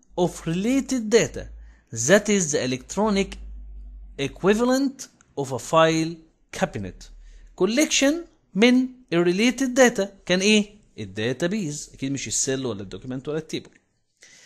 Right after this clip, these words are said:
Database tool that will quickly rearrange، طالما rearrange هتبقى sort،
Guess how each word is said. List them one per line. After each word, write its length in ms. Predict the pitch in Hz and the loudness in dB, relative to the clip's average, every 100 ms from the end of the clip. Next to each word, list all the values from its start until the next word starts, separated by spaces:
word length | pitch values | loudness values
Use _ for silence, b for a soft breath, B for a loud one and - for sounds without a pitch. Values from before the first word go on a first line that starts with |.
| B B B 180 | B B B 2
Database 400 | 339 - 269 - | 2 2 0 -4
tool 520 | - 214 226 240 151 | -2 0 0 -2 -2
that 140 | 156 - | -4 -2
will 160 | 202 | -6
quickly 720 | 196 - 226 269 220 226 220 - | -6 -2 -2 0 -2 -4 -4 -4
rearrange، 680 | 180 254 185 151 113 98 - | -4 0 0 0 -2 -6 -6
طالما 300 | 123 147 151 | -4 0 0
rearrange 500 | 185 185 196 233 190 | 2 2 2 2 0
هتبقى 540 | 180 247 233 269 277 - _ - - | -2 -2 2 2 0 -4 _ -4 0
sort، 520 | 262 151 92 - - | 2 0 -2 -14 -20